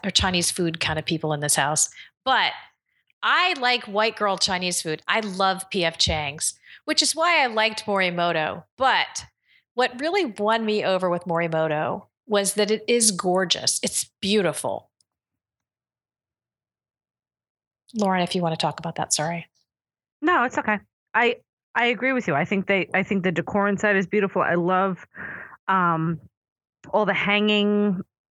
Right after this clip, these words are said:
Speaker 2: what are they? I guess it's lights or whatever
Speaker 1: They're
Speaker 2: from the
Speaker 1: like
Speaker 2: ceiling.
Speaker 1: chandeliers. Yeah,
Speaker 2: It's
Speaker 1: they're
Speaker 2: beautiful.
Speaker 1: huge.
Speaker 2: Um, I just, I think it's stunning. I think, I think they did a great job.
Speaker 1: I thought
Speaker 2: Um,
Speaker 1: it was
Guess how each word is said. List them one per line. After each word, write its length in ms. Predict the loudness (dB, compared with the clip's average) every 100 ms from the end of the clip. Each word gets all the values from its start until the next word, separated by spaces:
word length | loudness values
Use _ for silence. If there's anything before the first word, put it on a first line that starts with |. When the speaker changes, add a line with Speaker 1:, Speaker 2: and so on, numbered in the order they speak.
| _ _ -20 _
Speaker 2:
what 260 | -4 0 2
are 80 | 2
they? 280 | 2 0 -2 _
I 120 | -2 0
guess 180 | 0
it's 180 | -2 -2
lights 380 | 0 0 0 -2
or 80 | -2
whatever 320 | 2 2 0
Speaker 1:
They're 200 | -2 -4
Speaker 2:
from 80 | -2
the 40 | 0
Speaker 1:
like 180 | 2
Speaker 2:
ceiling. 380 | 2 2 2 2
Speaker 1:
chandeliers. 580 | 0 -2 -4 2 4 4
Yeah, 320 | 4 2 2
Speaker 2:
It's 80 | 4
Speaker 1:
they're 140 | 2
Speaker 2:
beautiful. 760 | 2 0 0 2 4 4 4 2
Speaker 1:
huge. 840 | 4 4 4 0 -6 -2 -2 -2 _ _ _ _ _ _ _ _ _ -20 _ _ _ _ _ _ -20 _ _ _ -2
Speaker 2:
Um, 260 | 2 2 2
I 100 | -2
just, 200 | -2 0
I 120 | 0
think 180 | 2 -2
it's 140 | -2
stunning. 520 | -6 -2 0 0 -4 -2
I 160 | -2
think, 300 | 0 0 0 0
I 120 | 0 0
think 220 | 0 0
they 100 | 0
did 180 | 0 -2
a 40 |
great 340 | 0 -2 0
job. 380 | 0 0 0 -2 -8 -20 _ _
Speaker 1:
I 80 | -6
thought 300 | 0 2 2
Speaker 2:
Um, 60 | 0
Speaker 1:
it 60 |
was 300 | 0 -2 -4